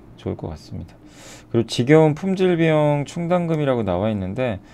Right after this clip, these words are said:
전기차 전환 가속화 예상이 되고요. 삼성증권의 이문영 연구원. 그러니까 아무튼 지금 현대 기아가 계속해서 지금 이런 품질 비용, 엔진 리콜이죠. 어떻게 보면 그 이슈가 계속 나와요.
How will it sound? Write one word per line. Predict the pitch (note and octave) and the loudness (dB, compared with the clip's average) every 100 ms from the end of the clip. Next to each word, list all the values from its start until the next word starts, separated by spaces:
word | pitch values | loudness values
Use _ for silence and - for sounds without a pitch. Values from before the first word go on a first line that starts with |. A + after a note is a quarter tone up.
| - - | -20 -20
전기차 | - A#2 C#3 D3+ D3 | -2 0 0 0 0
전환 | C3 C3 B2+ A#2+ | 0 0 -2 -4
가속화 | G#2 G2+ A2+ - A2 G#2 | -4 -4 -6 -6 -4 -2
예상이 | F2+ G#2 G#2 G2 | -2 -4 -6 -6
되고요. | - F2+ F2+ A2+ G2+ - - - - - - | -8 -8 -6 -6 -8 -12 -20 -20 -20 -20 -14
삼성증권의 | - C3 C3+ C#3+ C#3 A#2 G#2+ - A2+ G2 | -6 -4 -2 -2 -2 -4 -6 -2 -2 0
이문영 | G2 A2+ G#2+ | 0 0 0
연구원. | F2+ F2 | -2 -6
그러니까 | G2+ A2 A#2 | -4 2 2
아무튼 | A#2 C#3+ C3+ | 2 -2 -2
지금 | A#2+ B2+ B2+ F#2+ - - - - - - | -2 0 0 -2 -6 -20 -20 -20 -20 -10
현대 | - G3 G#3 G3+ | -2 2 4 4
기아가 | C3 C3 B2 B2 A#2+ | 6 6 6 4 4
계속해서 | A2+ C#3+ F3+ G3+ G3+ G3 F3+ - C#3 C3 | 2 -2 0 2 0 -2 -4 -2 -2 -2
지금 | A2+ G#2+ G#2 F#2+ - - - - - - | -4 -4 -2 -4 -8 -16 -20 -20 -18 -8
이런 | G#2 A2 G2+ | -2 0 -2
품질 | - G#3 G#3+ E3+ | -2 0 2 2
비용, | A#2+ G2 F#2+ | 2 0 0
엔진 | G2+ C3+ D3 A#2 - G2 | -2 0 0 0 -4 -6
리콜이죠. | G2+ - C#3 C3+ F#2 A2 | -6 -6 -4 -4 -4 -6
어떻게 | G#2 - | -8 -8
보면 | F#2+ E2+ E2+ - - - - | -8 -8 -10 -14 -20 -20 -10
그 | - | -2
이슈가 | C3+ - C#3+ B2 | -2 -2 -8 -6
계속 | A2 C3+ | -6 -4
나와요. | D3 F#2 E2+ G2+ | -4 -6 -8 -10